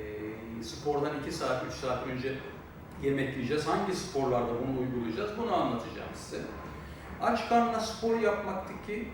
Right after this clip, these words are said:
maksat öncelikle daha fazla yağ yakmak. E, bu hedefle aç karnına spor yapılıyor. Çünkü niçin?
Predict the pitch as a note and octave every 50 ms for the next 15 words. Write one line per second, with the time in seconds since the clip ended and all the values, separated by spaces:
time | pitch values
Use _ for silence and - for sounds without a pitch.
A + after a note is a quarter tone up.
0 | - - - - - - - - C3+ - - - - - - - G#3 A3 A3 -
1 | - F#3 F3+ F3+ F#3+ G3 F#3+ F3+ F3+ F3 - - - G#3+ - F3 G3 G3 - -
2 | - - - - C#3 C3+ B2+ B2 B2 B2 - - - - - - - - - -
3 | - - - - - - - - - - - - - - - - - - - -
4 | - - - - - G3 G3+ G3+ F#3 - D#3+ - - - B2+ A#2 A2+ - - -
5 | - B2 A2 G#2+ G#2+ G#2+ G#2+ - - - - G#2 F#2+ E2+ - - F#2 D#2 D2+ -
6 | - - - - - - - - - - - - - - G3+ G3 G3+ F#3+ F#3+ G#3+
7 | A#3+ A#3+ - - E3 D#3+ D#3+ -